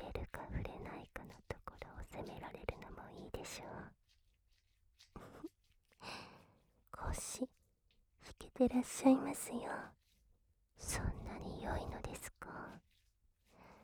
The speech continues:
メイドのささやきゆっくり手こき。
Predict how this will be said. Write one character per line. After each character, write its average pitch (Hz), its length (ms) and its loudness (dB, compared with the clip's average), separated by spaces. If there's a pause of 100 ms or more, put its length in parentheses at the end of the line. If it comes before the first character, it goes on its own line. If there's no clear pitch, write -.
(840)
メ 196 100 12
イ 185 220 12
ド 180 160 10
の 180 200 8
さ - 200 -2
さ - 220 -2
や 208 140 12 (100)
き 220 220 12
ゆ 220 40 8
っ - 80 -4 (480)
く - 160 -4
り - 220 -4
手 - 140 6
こ - 180 -6 (180)
き。 - 180 -12